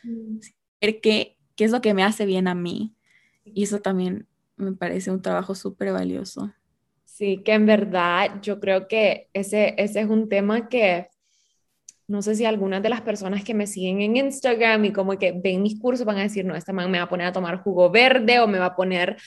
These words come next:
Speaker 1: a hacer afirmaciones o me va a poner a leer este libro". Y es como, no, en verdad, mis programas están diseñados de cierta forma y mis sesiones uno a uno también para que cada una de ustedes lo haga a su manera, a su paso. Yo te doy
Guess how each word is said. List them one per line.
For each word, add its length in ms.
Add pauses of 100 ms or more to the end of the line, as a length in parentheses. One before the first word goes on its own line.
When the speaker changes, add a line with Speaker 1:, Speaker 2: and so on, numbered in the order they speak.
(180)
Speaker 1:
a 80
hacer 220
afirmaciones 840
o 140
me 100
va 100
a 100
poner 280
a 140
leer 320
este 240
libro". 260 (280)
Y 80
es 80
como, 440
no, 520
en 140
verdad, 760 (760)
mis 280
programas 560
están 300
diseñados 500
de 80
cierta 320
forma 240
y 20
mis 120
sesiones 300
uno 160
a 40
uno 160
también 580
para 240
que 140 (100)
cada 260
una 180
de 60
ustedes 320
lo 140
haga 340
a 160
su 680
manera, 580 (340)
a 140
su 680
paso. 440
Yo 200
te 120
doy 360